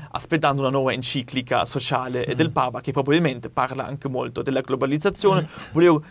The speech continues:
Speaker 1: quest-, presentare questo come l'ultimo tema, forse per oggi,
Speaker 2: <laughs>
Speaker 1: come forse Os-, Rosmini si inserisce,
Speaker 2: Mm.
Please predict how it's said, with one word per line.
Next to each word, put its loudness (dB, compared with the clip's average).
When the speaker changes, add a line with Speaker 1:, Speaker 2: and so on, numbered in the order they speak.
Speaker 1:
quest-, 0
presentare 0
questo -2
come 4
l'ultimo 4
tema, -2
forse -4
per 0
oggi, 4
Speaker 2:
<laughs> 0
Speaker 1:
come 4
forse 2
Os-, 2
Rosmini 2
si 0
inserisce, 4
Speaker 2:
Mm. -6